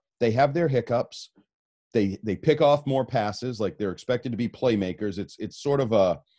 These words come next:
ball hawking, roll the dice. Yeah, I'm gonna give up plays, but I'm gonna make more plays. Like a, a Marcus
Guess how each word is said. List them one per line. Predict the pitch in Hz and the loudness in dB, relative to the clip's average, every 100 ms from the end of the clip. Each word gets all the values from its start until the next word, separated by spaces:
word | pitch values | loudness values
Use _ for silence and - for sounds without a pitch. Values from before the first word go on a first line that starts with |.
| _ _ _ _ _ _ _ _ | _ _ _ _ _ _ _ _
ball | 104 - 110 131 | -12 0 2 4
hawking, | 113 127 113 120 104 | 4 4 4 2 0
roll | 107 120 113 | 4 4 4
the | 104 | 0
dice. | 110 107 98 | 2 2 0
Yeah, | 135 | 0
I'm | |
gonna | 170 | 0
give | 151 180 | 2 4
up | 175 - | 4 4
plays, | 117 95 95 | 0 0 0
but | 110 | -2
I'm | |
gonna | 107 107 | 0 2
make | 107 135 139 | 2 2 0
more | 98 85 | -4 -4
plays. | - 78 60 - - | -8 -10 -12 -12 -6
Like | 98 | -4
a, | 110 85 - _ - | -2 -2 -4 _ -4
a | |
Marcus | 95 110 113 123 - | 0 2 2 0 -6